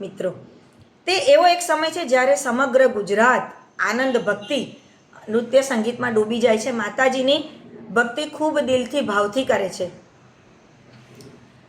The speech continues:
અને દુનિયાભરમાં ફેલાયેલા ગુજરાતીઓ બહારના દેશોમાં પણ, અમેરિકા, કેનેડા, ઓસ્ટ્રેલિયા, વિવિધ દેશોમાં પણ આપણા ગુજરાતીઓ ગરબાના પ્રોગ્રામ યોજતા હોય છે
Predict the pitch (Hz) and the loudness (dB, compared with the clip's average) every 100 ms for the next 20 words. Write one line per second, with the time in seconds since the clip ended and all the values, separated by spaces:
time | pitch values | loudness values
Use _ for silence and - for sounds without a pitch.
0 | _ _ 220 285 254 277 330 285 254 262 | _ _ 0 4 4 6 4 2 2 4
1 | 302 320 262 269 294 302 240 233 240 277 | 2 2 2 4 4 2 2 0 2 2
2 | 269 254 180 - - _ 190 196 226 247 | 2 0 0 -6 -20 _ 0 2 2 2
3 | 233 233 226 269 277 262 277 277 - 196 | 6 4 4 2 2 2 -2 -2 -8 -6
4 | 202 226 240 254 240 240 208 220 220 233 | -2 -2 0 -2 -2 -4 -6 -2 0 0
5 | 220 196 - 233 233 254 247 175 196 226 | -2 -6 0 2 4 4 2 -4 -6 -4
6 | 226 233 226 269 262 247 302 339 - - | 2 2 4 2 0 2 2 0 -8 -20
7 | - 214 - 269 247 233 247 254 262 254 | -8 -6 0 2 2 4 4 4 6 6
8 | 226 214 233 247 285 302 - 220 202 226 | 4 2 0 0 -2 -4 -6 -4 0 0
9 | 233 208 185 - 208 196 170 - | 2 0 -2 -4 -4 -2 -6 -6